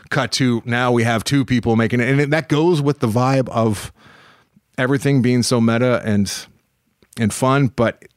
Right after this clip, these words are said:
it puts the, the, it puts the focus on us, and that's not what I'm looking to do with this at all. Plus, I don't think Mike would ever sign off on anything so goofy. But anyways, that's Reflexive. The, uh, Amazing Jonathan documentary that was going on, I was going on and on about, about the, um, now dead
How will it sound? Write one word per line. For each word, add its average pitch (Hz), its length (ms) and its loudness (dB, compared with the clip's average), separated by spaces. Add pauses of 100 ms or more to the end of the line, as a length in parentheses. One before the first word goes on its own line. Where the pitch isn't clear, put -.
it 123 220 -4 (240)
puts - 360 0
the, 104 240 0 (880)
the, 104 100 -8 (200)
it 120 180 -6
puts - 320 0
the 117 120 -2
focus 113 400 -2
on 98 180 -2
us, 104 280 -6
and 92 160 -2
that's 92 200 -4
not 104 380 0
what 101 340 -2
I'm 92 200 -2
looking 92 420 -2
to - 120 -6
do 90 240 -2
with 90 180 -4
this 92 220 -4
at 98 120 -6
all. 92 140 -2
Plus, - 240 -4
I 104 60 -4
don't 104 160 0
think 107 180 -4
Mike 101 240 -2
would 95 100 0
ever 101 220 -2 (140)
sign 101 200 0
off 98 220 0
on 98 100 -2
anything 98 280 -4
so 90 180 -2
goofy. - 420 -8
But - 180 -2 (380)
anyways, 123 280 0
that's 139 300 -2
Reflexive. 104 520 -2
The, 117 160 0
uh, 104 120 0 (500)
Amazing 127 440 2
Jonathan 120 400 0
documentary 123 500 0
that 113 120 2
was 113 140 -2
going 117 240 0
on, 113 200 2
I 107 160 0
was 101 120 -4
going 110 200 0
on 107 180 0
and 104 100 0
on 104 180 -2
about, 107 300 -2
about 95 240 -6
the, 101 160 -4
um, 101 220 -2
now 104 240 0
dead 101 340 -4